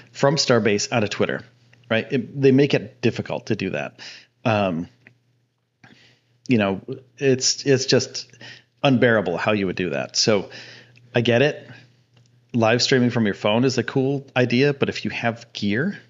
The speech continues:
you know, it makes sense to make it easier to stream on Twitter and to monetize it. So for me, for me, that would make a lot of sense. Um, that's what I'm hoping for.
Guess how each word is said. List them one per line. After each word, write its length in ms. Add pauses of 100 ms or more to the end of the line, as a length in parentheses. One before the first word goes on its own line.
(160)
you 100
know, 160
it 140
makes 380
sense 500 (640)
to 140
make 320
it 100
easier 280
to 160
stream 320
on 140
Twitter 360 (360)
and 220
to 100
monetize 600
it. 180
So 380 (260)
for 120
me, 400 (500)
for 100
me, 540
that 200
would 120
make 240
a 60
lot 500
of 80
sense. 480 (500)
Um, 320
that's 200
what 120
I'm 100
hoping 300
for. 300